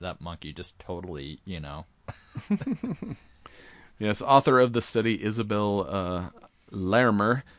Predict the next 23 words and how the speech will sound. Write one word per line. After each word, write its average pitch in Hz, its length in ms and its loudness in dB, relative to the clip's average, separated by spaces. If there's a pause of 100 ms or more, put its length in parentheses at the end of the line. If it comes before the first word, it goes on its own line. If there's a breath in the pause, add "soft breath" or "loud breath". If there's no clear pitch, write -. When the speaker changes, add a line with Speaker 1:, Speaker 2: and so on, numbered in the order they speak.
(300 soft breath)
Speaker 2:
uh, 90 200 -2
said, 92 360 -2
"Great 170 220 6
apes 143 320 2
are 95 240 0
excellent 143 400 0
candidates 127 600 -4
for - 220 -4
playful 139 440 -2
teasing 107 420 -2
as 90 160 -6
they 85 200 -2
are 92 120 -4
closely 160 340 -2
related 113 440 -2
to 110 120 -6
us, 92 280 -2
engaging 90 400 -2
in 82 80 -6
social 190 320 0
play, 104 400 0 (280 loud breath)
show 120 300 2
laughter, 147 520 2